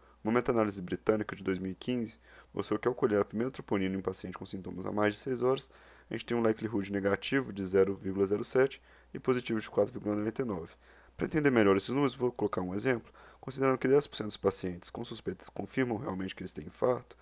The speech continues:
uma troponina negativa reduz a ch-, chance da pessoa pra zero vírgula oito e uma positiva pra trinta e cinco vírgula sete. Claro que esses números incomodam, por isso que a esc só recomenda afastar com uma única dosagem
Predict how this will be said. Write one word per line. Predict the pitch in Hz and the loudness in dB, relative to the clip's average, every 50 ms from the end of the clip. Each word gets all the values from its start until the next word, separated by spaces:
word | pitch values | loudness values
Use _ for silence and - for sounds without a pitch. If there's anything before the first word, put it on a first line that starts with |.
| - - - - - - - | -20 -20 -20 -20 -20 -12 -6
uma | 110 113 | -4 -2
troponina | - 131 - - 123 120 117 | -2 -2 -2 -2 -2 -2 0
negativa | 113 110 107 110 - - 113 113 | 0 2 4 2 2 2 -2 -2
reduz | 120 120 113 110 104 | -4 -4 -4 -4 -4
a | 113 110 | -4 -4
ch-, | - - - 110 | -4 -4 -8 -8
chance | - - - 107 101 - | -6 -4 -2 -2 -2 0
da | - 104 | 0 -2
pessoa | - - 117 110 - - 120 123 | 0 0 -4 -4 -4 -4 -4 -4
pra | 120 - 98 101 | -4 -2 -2 0
zero | 95 90 95 95 95 | 2 4 4 4 4
vírgula | 95 95 107 107 120 131 | 4 0 0 2 4 4
oito | 131 123 127 139 143 - - _ _ _ - - - _ - | 4 4 4 2 0 -4 -14 _ _ _ -20 -20 -16 _ 0
e | |
uma | 123 127 | 0 0
positiva | 127 - - 117 123 120 - - 117 113 117 | 2 2 0 0 0 -2 -2 -2 -2 -2 0
pra | - - 123 | 4 4 4
trinta | 120 - 117 - - | 4 4 -4 -6 -6
e | 120 | -8
cinco | - - 117 113 110 | -6 -6 -6 -6 -6
vírgula | - 117 113 - 131 143 | -4 -4 -2 -2 -2 -4
sete. | - - - - 76 - - - - - - _ _ _ _ _ _ - - - | -4 -4 -6 -6 -6 -8 -14 -18 -18 -20 -20 _ _ _ _ _ _ -20 -8 0
Claro | - 147 151 151 | 4 4 4 4
que | - | 2
esses | 165 143 139 120 | -8 -8 -4 -2
números | 120 113 110 104 | 0 0 0 0
incomodam, | 104 101 - 107 95 87 87 90 90 90 - _ - - - - _ | -2 -2 -2 -2 -2 -2 -4 -4 -6 -6 -10 _ -18 -20 -20 -20 _
por | - - | -4 -4
isso | 120 - - | -4 -2 2
que | - | 4
a | 127 | 8
esc | 120 120 123 - - - | 8 8 8 6 2 -6
só | - - 120 | -2 0 2
recomenda | 117 - - - 123 107 101 104 110 120 120 | 2 0 0 -2 -2 0 0 0 0 2 2
afastar | 123 - - 101 - - - - | 0 0 0 -4 -4 -2 -6 -6
com | - - - | -6 -4 -6
uma | 104 107 104 | -4 -4 -4
única | 98 95 95 - 113 | -4 -6 -6 -6 -4
dosagem | 113 117 120 117 120 120 127 131 | -4 -2 0 2 0 0 0 -4